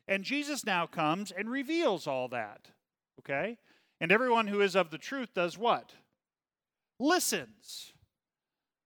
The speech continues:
So that's why the beginning of Revelation emphasizes, okay, uh, not you Christians what you see, but emphasizes what? What you hear.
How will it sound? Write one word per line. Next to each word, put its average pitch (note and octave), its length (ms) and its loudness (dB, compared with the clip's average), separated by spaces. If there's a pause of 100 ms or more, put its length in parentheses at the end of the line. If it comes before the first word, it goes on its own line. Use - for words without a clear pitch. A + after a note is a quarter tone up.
So F#3+ 140 -2
that's A3+ 200 2
why C4 140 6
the A3 80 0
beginning G#3+ 240 -2
of F#3 100 -4
Revelation G3+ 640 4
emphasizes, F#3 1120 0 (380)
okay, F3+ 360 0 (360)
uh, F3+ 120 -6 (100)
not A3 340 4 (220)
you G3 180 -6
Christians F#3+ 560 -2
what E3+ 220 -2
you D3+ 160 -8
see, B3 640 -2 (120)
but F3 140 2
emphasizes F#3+ 680 0
what? B3+ 380 -2 (800)
What F3 240 6
you G3 160 -6
hear. F3 460 -2